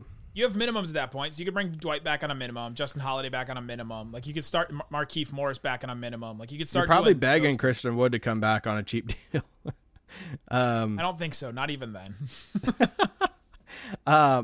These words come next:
Speaker 2: but yeah, it's Markieff, Justin Holiday,
Speaker 1: There goes the,
Speaker 2: Theo.
Speaker 1: there goes that ship. It has sailed. It is, <laughs> it has gone
Speaker 2: Speaking
Speaker 1: down,
Speaker 2: of
Speaker 1: down in
Speaker 2: ships
Speaker 1: the
Speaker 2: that have
Speaker 1: harbor.
Speaker 2: sailed. Um, but I mean, yeah, like, if you're telling me fully healthy, it's LeBron, Luka, Kyrie, Reggie Bullock, and Maxey,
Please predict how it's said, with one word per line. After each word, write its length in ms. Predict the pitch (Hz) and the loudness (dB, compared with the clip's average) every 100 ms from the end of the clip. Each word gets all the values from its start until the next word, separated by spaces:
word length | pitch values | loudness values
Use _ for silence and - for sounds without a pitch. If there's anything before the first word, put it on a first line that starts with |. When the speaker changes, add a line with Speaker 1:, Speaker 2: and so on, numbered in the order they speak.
| - - | 0 4
Speaker 2:
but 80 | |
yeah, 220 | 160 170 127 | 8 8 6
it's 120 | 135 | 4
Markieff, 440 | 143 151 160 143 | 4 4 4 2
Justin 300 | 143 139 131 | 4 2 2
Holiday, 260 | 127 135 135 | 2 6 6
Speaker 1:
There 80 | 202 | 6
goes 120 | 147 | 4
the, 80 | 139 | 4
Speaker 2:
Theo. 140 | 135 | 6
Speaker 1:
there 100 | 127 | 6
goes 140 | - 147 | 6 4
that 160 | 160 | 2
ship. 320 | - 160 127 - | 0 -2 -2 -4
It 120 | 147 | -4
has 180 | 143 127 | -4 -4
sailed. 500 | - 165 180 185 202 | 0 4 4 2 0
It 120 | 147 | -2
is, 200 | 139 131 | -2 -2
<laughs> 220 | 147 143 131 190 | 0 2 4 4
it 240 | 180 156 147 | 2 -2 -2
has 120 | 135 | -2
gone 200 | 143 151 160 | 0 2 4
Speaker 2:
Speaking 120 | - | 4
Speaker 1:
down, 240 | 127 107 | 2 0
Speaker 2:
of 60 | - _ _ - | -4 _ _ -4
Speaker 1:
down 140 | 175 | -2
in 40 | 175 | 0
Speaker 2:
ships 60 | |
Speaker 1:
the 80 | 165 | -2
Speaker 2:
that 80 | - | -2
have 0 | |
Speaker 1:
harbor. 140 | 127 110 | -4 -6
Speaker 2:
sailed. 360 | 65 - - - _ _ - - - - | -8 -10 -12 -20 _ _ -20 -20 -20 -6
Um, 420 | 131 143 143 131 117 - _ _ _ _ _ _ _ - | 4 6 6 4 -2 -16 _ _ _ _ _ _ _ -6
but 180 | 151 214 | 4 8
I 80 | 214 | 10
mean, 180 | 208 165 | 8 8
yeah, 280 | 202 170 | 10 10
like, 240 | 123 143 165 | 8 4 2
if 160 | 147 | -2
you're 80 | 160 | 0
telling 260 | 135 180 180 | 4 4 6
me 80 | 160 | 2
fully 400 | - 165 170 147 | 6 8 8 8
healthy, 540 | 151 156 165 151 143 - - - | 8 8 6 4 2 -6 -20 0
it's 200 | 147 - | 2 4
LeBron, 520 | 143 123 135 147 147 | 4 4 6 6 6
Luka, 320 | 139 143 151 131 | 6 4 4 0
Kyrie, 540 | - 131 131 131 127 | 4 4 4 4 4
Reggie 340 | 117 123 123 | 2 2 2
Bullock, 420 | 120 127 127 127 127 | 2 4 6 4 2
and 120 | 110 | 2
Maxey, 520 | 113 120 - 131 | 4 4 2 2